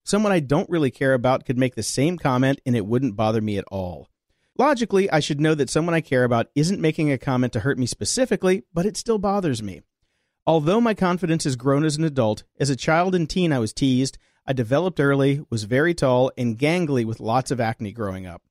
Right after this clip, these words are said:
This caused me to be very shy, introverted, constantly in my head, and never wanting to stand out for the fear of being ridiculed. I would say I was a very jaded teenager and missed out on a lot because of my attitude. I've also noticed as an adult that my mother is exactly the same way.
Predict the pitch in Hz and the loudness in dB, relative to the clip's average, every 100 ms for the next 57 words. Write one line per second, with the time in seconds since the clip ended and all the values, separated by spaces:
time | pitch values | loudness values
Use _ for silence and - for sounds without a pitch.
0 | _ _ _ - 165 - 170 151 165 143 | _ _ _ -4 -2 0 0 0 0 -2
1 | 123 107 101 120 165 175 156 139 139 127 | -2 -2 0 2 2 2 2 2 0 -2
2 | 139 156 123 131 135 - - 139 175 - | -2 -2 0 0 0 -4 -8 -4 -2 -4
3 | 196 185 180 170 160 143 139 - 123 117 | -4 0 0 2 2 2 0 0 0 2
4 | 120 143 143 143 143 135 123 - 123 113 | 2 0 0 0 0 -2 -4 -2 -2 0
5 | 156 156 - 123 117 120 120 113 113 110 | 0 0 -2 -4 -2 0 0 0 -2 -4
6 | 107 139 135 - 85 82 - _ _ _ | -2 -4 -4 -10 -16 -18 -20 _ _ _
7 | - 156 147 - 240 185 156 131 117 131 | 0 0 2 2 2 4 2 0 0 2
8 | 151 156 143 143 131 131 120 110 107 113 | 2 2 0 0 -2 -2 0 0 -2 -4
9 | - 120 127 151 156 147 135 113 135 151 | -2 0 0 0 0 0 0 0 0 0
10 | - 127 127 113 110 107 107 107 104 - | -2 -6 -4 -4 -4 -6 -6 -6 -6 -8
11 | 92 - _ _ _ _ _ _ 117 113 | -10 -12 _ _ _ _ _ _ -4 -2
12 | - 254 - 160 127 123 123 120 120 110 | 0 0 2 2 4 2 0 -2 -2 -4
13 | 139 160 - 131 - 151 151 139 156 180 | 0 2 0 -2 0 0 2 2 2 2
14 | 170 135 113 110 113 - 131 117 113 113 | 0 0 -4 -2 -2 -2 -2 -2 0 0
15 | 110 107 110 95 | 0 -2 -2 -4